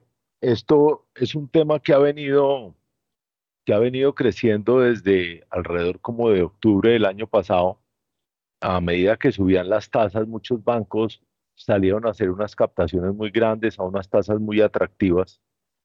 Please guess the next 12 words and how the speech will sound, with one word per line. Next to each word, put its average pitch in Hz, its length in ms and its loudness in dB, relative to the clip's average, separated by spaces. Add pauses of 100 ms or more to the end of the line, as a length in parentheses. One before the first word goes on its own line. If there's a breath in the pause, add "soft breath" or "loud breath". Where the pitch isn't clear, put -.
(220)
para, 82 480 0 (1120)
como 101 300 -2
para 90 480 0 (300)
cuadrarse 110 680 2
su 147 180 -2
liquidez 101 680 -2
y 120 40 -8
no 120 140 -4
tener 120 320 -2
problemas. 117 580 0
Y 113 80 -2
adicionalmente 98 840 -2